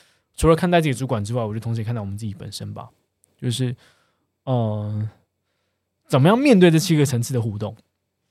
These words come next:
今天主管真的全权授权的时候，你，你有那个勇气吗？好，再往回推，如果今天主管都是对你做说明的话，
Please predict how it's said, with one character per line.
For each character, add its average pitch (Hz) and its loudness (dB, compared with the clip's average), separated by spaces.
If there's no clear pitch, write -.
今 190 2
天 247 2
主 185 0
管 151 6
真 190 0
的 156 2
全 143 0
权 147 2
授 151 4
权 123 -2
的 120 -4
时 113 -4
候， 143 -2
你， 131 -2
你 147 -2
有 156 2
那 135 -2
个 143 0
勇 98 -6
气 123 -10
吗？ 98 -12
好， - -14
再 233 4
往 165 6
回 147 2
推， 170 4
如 185 6
果 135 4
今 151 -4
天 170 2
主 156 -4
管 117 0
都 170 0
是 160 0
对 165 0
你 113 -2
做 135 -4
说 147 -2
明 110 -4
的 95 -8
话， 104 -8